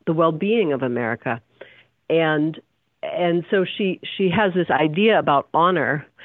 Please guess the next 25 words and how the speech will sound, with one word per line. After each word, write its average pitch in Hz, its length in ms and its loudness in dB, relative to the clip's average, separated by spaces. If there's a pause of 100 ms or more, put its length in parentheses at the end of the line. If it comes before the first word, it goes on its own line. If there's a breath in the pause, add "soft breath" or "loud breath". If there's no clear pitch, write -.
(340 loud breath)
which 175 200 0
has 190 240 0
to 202 80 -4
do 175 220 -2
with, 175 180 0 (380)
um, 139 500 -4 (360)
fidelity 208 560 4
to 185 160 -2
a 165 40 0
kind 175 280 0
of 160 80 -2
integrity, 156 800 -2
fidelity 143 420 0
to 143 140 -8
the 135 80 -8
Constitution, 143 960 -6 (560 loud breath)
to 147 260 0
a 120 60 -10
kind 147 220 -2
of 139 120 -4
personal 185 520 -4
integrity 143 760 0
at 143 140 0
all 135 160 4
costs, 131 540 -2